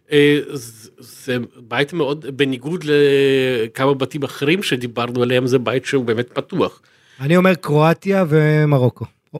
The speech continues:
Speaker 2: אבל קנדה יכולים לעשות.
Speaker 1: אתה אומר קרואטיה ומרוקו, אוקיי, בסדר, אז אני אלך על בלגיה
Speaker 2: וקנדה.
Speaker 1: וקנדה.
Speaker 2: יאללה, תענוג. אה, אז בואו ניתן תוצאות ככה, יש לנו מרוקו נגד קרואטיה, המשחק הראשון בבית הזה.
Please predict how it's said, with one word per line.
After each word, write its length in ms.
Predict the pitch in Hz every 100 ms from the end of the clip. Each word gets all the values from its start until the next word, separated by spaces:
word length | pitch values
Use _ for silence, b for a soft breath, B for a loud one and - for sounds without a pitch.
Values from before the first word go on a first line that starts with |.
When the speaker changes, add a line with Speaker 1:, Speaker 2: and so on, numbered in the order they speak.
| - _ _ _ -
Speaker 2:
אבל 220 | 139 135
קנדה 360 | 165 185 220 214
יכולים 360 | 175 185 202
לעשות. 160 | 165 -
Speaker 1:
אתה 120 | 165
אומר 260 | 190 170 175
קרואטיה 440 | 156 143 156 156 143
ומרוקו, 580 | 127 117 113 98 160
אוקיי, 240 | 185 190 123
בסדר, 380 | 147 123 113 113
אז 140 | 113
אני 260 | 147 220 185
אלך 420 | 139 156 - -
על 120 | 123
בלגיה 560 | 120 143 151 147 147 156 -
Speaker 2:
וקנדה. 340 | 135 143 135
Speaker 1:
וקנדה. 140 | 131 117 92 -
Speaker 2:
יאללה, 280 | 131 131 120
תענוג. 400 | - 117 120 110 - B B B -
אה, 440 | 143 156 156 156 160
אז 160 | 147 135
בואו 160 | 180
ניתן 400 | 180 151 180 170 147
תוצאות 440 | 135 - 147 147
ככה, 380 | 143 135 139 139
יש 240 | 147 -
לנו 140 | 151 147
מרוקו 580 | 143 147 170 - 180
נגד 280 | 165 156 160
קרואטיה, 540 | - 139 135 139 175 196
המשחק 340 | 151 143 131
הראשון 340 | 131 120 135
בבית 380 | 123 117 135 147
הזה. 300 | 170 185 233